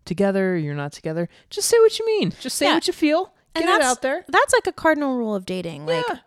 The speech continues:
Speaker 2: that's what I loved about John, is when we started dating, there was never a question of whether or not he liked me. He's
Speaker 1: Right.
Speaker 2: straight to the point, honest, straightforward.
Speaker 1: Yeah.
Speaker 2: That's what you need.
Speaker 1: That's all you need.
Speaker 2: Yeah.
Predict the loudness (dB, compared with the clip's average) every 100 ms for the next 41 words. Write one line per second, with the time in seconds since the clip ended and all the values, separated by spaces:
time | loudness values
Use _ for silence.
0 | _ -2 0 2 2 2 2 0 -2 0
1 | 0 2 2 -2 -4 -6 -4 -6 -8 -10
2 | -4 -2 0 0 0 0 -2 -2 -4 -4
3 | -4 -4 -4 0 4 6 6 4 2 2
4 | 2 0 -6 -8 -10 -14 -20 _ -10 -2
5 | 0 0 0 -2 -4 -6 -6 -4 -4 -6
6 | -12 -10 -6 -4 -4 -4 -6 -6 -10 -8
7 | -6 -4 -6 _ _ -20 _ -2 0 0
8 | -2 -6 -10 -8 -8 -4 -2 -2 -4 -6
9 | -6 -8 -8 -4 -2 0 2 2 2 0
10 | -6 -4 -2 0 -2 -4 -8 -2 2 2